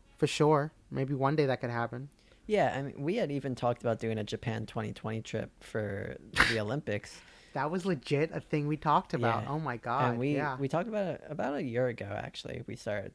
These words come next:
Speaker 2: thinking about it, but w-, w-, we d-, en-, didn't end up planning it just because of other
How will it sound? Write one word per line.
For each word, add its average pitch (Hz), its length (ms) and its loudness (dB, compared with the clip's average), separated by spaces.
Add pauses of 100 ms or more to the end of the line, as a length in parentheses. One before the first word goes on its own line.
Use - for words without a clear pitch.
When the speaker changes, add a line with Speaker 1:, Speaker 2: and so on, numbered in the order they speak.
(140)
Speaker 2:
thinking 117 260 -8
about - 300 -4
it, - 120 -8 (480)
but 107 360 4 (720)
w-, 151 320 -12 (120)
w-, 135 120 -16 (160)
we 180 200 4
d-, - 180 -4
en-, 165 300 2
didn't 147 220 4
end 131 200 2
up 113 200 2 (720)
planning 147 440 2
it 113 240 0
just - 220 -4
because 117 320 -2
of 107 420 -4
other 110 500 -2